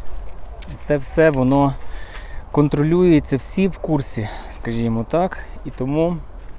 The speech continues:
і тому машини фактично подорожчали. Зараз бачу, що всі автомобілі, які заїжджають, мито рахується по максимуму. Ну, оцих шістсот доларів, повірте мені, на автомобілі, який коштує не-, недорого, то ми взяли при-,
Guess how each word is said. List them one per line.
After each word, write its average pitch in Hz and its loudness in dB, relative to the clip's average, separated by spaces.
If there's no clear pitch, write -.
і 123 0
тому 175 4
машини 147 4
фактично 147 0
подорожчали. 110 2
Зараз 151 4
бачу, 147 2
що 127 -2
всі 156 -2
автомобілі, 139 2
які 131 0
заїжджають, 147 2
мито 147 2
рахується 139 0
по 156 4
максимуму. 120 0
Ну, 190 -4
оцих 147 0
шістсот 147 2
доларів, 165 4
повірте 131 2
мені, 147 4
на 139 2
автомобілі, 131 2
який 123 4
коштує 123 2
не-, 151 6
недорого, 156 6
то 131 0
ми 131 2
взяли 135 4
при-, 131 0